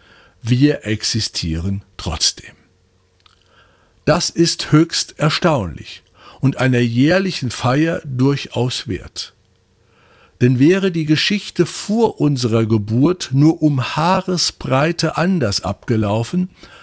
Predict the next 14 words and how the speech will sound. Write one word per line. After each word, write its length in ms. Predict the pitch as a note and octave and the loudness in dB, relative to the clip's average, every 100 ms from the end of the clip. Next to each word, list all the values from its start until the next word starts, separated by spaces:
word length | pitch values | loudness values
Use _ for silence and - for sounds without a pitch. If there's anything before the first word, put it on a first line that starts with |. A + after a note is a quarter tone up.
| - - - A#2 | -20 -20 -6 0
der 140 | A#2+ | 2
Beischlaf 720 | A#2+ D3 G#3 - - C3 A#2+ | 2 2 0 -2 0 0 0
unserer 380 | C#3 C3 A2+ A#2 | 0 -2 0 0
Eltern 460 | C#3+ G3 - C3+ A#2 | 2 0 2 0 2
etwa 420 | A#2 - C3+ C3+ - - | -2 0 0 -2 -10 0
bloß 360 | C3+ D#3 C#3+ - | 4 4 2 -6
eine 460 | - C#3 G3+ G#3+ G#3 | -4 -2 0 2 0
Sekunde 600 | F#3 F#3 - F#3+ F#3 F3+ | -2 -6 -2 0 2 0
später 460 | - - D#3+ D3+ A#2 | -2 -2 -2 -2 -4
erfolgt, 640 | F2+ - - - - - _ _ _ _ _ - | -4 -6 -6 -8 -10 -20 _ _ _ _ _ -2
es 460 | C3+ C#3 - - | 0 2 -2 -2
gäbe 440 | A2+ A2 A2+ A2+ A2+ | 0 0 0 -2 -4
uns 460 | - G2+ G2 - | -4 -6 -4 -6
nicht. 400 | D#2+ - - - | -6 -10 -14 -18